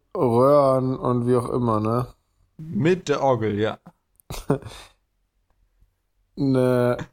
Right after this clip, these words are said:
Speaker 1: anderthalb Tonnen.
Speaker 2: Anderthalb Tonnen ist ihre erste Antwort. Ich würd mal sagen, ist nicht richtig.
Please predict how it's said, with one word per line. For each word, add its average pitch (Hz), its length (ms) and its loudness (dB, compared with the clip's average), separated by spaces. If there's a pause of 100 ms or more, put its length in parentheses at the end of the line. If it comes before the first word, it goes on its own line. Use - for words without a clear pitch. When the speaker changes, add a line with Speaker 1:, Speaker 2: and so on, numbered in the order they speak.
Speaker 1:
anderthalb 135 640 2
Tonnen. 113 360 0 (2000)
Speaker 2:
Anderthalb 135 380 -2
Tonnen 147 180 -2
ist 123 100 -6
ihre 123 140 -6
erste 127 400 -4
Antwort. 151 480 -4 (520)
Ich 110 180 -6
würd 156 160 0
mal 151 100 -2
sagen, 147 280 -2
ist 127 140 -8
nicht 123 300 -2
richtig. 123 540 -4